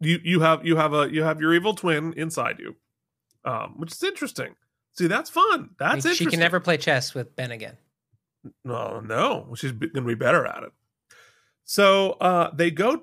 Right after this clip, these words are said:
Speaker 1: back to the caves and the hot tub, and Jadzia goes into the water with, to help her integrate. The symbiote zaps her, then Duran emerges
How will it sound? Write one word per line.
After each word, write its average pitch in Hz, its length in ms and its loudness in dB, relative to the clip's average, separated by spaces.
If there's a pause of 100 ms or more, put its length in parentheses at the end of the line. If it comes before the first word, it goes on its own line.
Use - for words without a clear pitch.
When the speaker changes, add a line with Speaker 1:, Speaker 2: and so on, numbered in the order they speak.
(120)
Speaker 1:
back 170 260 0
to 190 80 -4
the 185 120 -4
caves 214 640 -4
and 190 140 -4
the 190 60 -2
hot - 340 -6
tub, 151 380 -4 (600)
and 175 200 0
Jadzia 185 580 -2
goes 151 400 -2
into 147 320 -6
the 147 140 -4
water 143 480 -2 (880)
with, 131 180 -10
to - 80 -16
help 139 220 -2
her 143 160 -6
integrate. 131 460 -6 (540)
The 151 100 -2
symbiote 208 540 2 (120)
zaps 165 500 0
her, 139 340 -4 (600)
then 160 420 0 (160)
Duran 180 640 -2
emerges 156 720 0